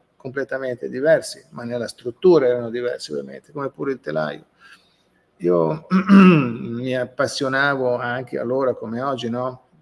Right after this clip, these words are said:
Alla tecnica, alla telaistica, all'aerodinamica, e, mm,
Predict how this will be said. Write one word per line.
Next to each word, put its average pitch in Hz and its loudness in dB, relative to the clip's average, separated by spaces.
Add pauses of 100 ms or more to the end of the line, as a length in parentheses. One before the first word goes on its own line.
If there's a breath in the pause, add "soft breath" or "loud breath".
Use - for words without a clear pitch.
(1120)
Alla 135 -8
tecnica, 127 -4
alla 120 -4
telaistica, 127 -2
all'aerodinamica, 123 -2 (960 soft breath)
e, 127 -4
mm, 110 -10